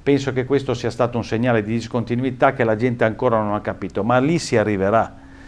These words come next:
perché le risorse dal livello centrale mancheranno sempre di più, perché la Casinò ha bisogno di un serio rilancio e adesso io attendo di vedere chi metteranno a capo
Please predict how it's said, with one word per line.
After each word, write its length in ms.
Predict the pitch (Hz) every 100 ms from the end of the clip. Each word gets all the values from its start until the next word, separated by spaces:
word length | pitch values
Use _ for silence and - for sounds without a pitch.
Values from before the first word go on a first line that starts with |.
| - -
perché 260 | - 95 113
le 120 | 107
risorse 760 | 101 98 120 120 95 - 92 90
dal 140 | 92
livello 260 | 95 98 92
centrale 460 | 98 90 104 98
mancheranno 560 | 90 90 85 92 90 87
sempre 320 | - 85 95
di 140 | 113
più, 360 | 127 143 147 139 139 - - -
perché 320 | 110 98 120
la 100 | 110
Casinò 460 | - 110 104 110 104
ha 60 |
bisogno 420 | 90 95 101 98
di 100 | 92
un 80 | 95
serio 380 | 90 110 101 98
rilancio 800 | 95 98 107 98 87 - 87 -
e 80 | 95
adesso 320 | 95 101 -
io 160 | 98 107
attendo 380 | - 110 98
di 100 | 95
vedere 400 | 92 95 110 98
chi 160 | - 131
metteranno 640 | 117 101 107 113 101 95
a 60 | 87
capo 560 | - 110 92 - 85